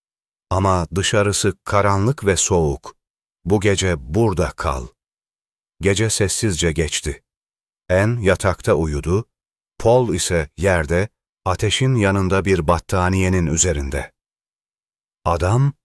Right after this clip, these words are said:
uzun süre kadının nefes alışını dinledi. Başta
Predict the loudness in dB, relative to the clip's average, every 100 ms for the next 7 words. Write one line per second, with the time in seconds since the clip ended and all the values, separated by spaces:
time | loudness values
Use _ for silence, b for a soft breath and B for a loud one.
0 | _ _ -4 -2 2 2 2 0 0 0
1 | -2 -4 -2 0 0 2 0 0 -2 0
2 | 0 0 0 0 0 -2 -2 -4 -8 -10
3 | _ _ _ _ _ _ _ _ _ -4
4 | -2 -2 -2 -2